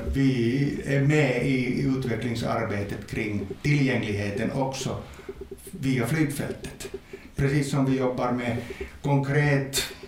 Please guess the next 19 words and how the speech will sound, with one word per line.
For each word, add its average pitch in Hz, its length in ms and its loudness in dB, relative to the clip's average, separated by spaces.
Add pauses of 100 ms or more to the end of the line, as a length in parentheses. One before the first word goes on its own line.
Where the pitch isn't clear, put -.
(260)
utgående 123 420 -2
från 113 180 -2
det 110 80 -2
här 135 200 2
bolaget 131 920 0
tillsammans 113 520 -2
med 101 140 -6
alla 101 140 -4
andra 127 240 0
här 131 180 0
i 127 40 0 (100)
regionen 113 420 -2
för 110 120 -2
att - 140 -4
få 113 260 -4 (280)
jättebra, 131 920 2
bra 120 400 2
förbindelser 117 580 0
från, 110 240 -2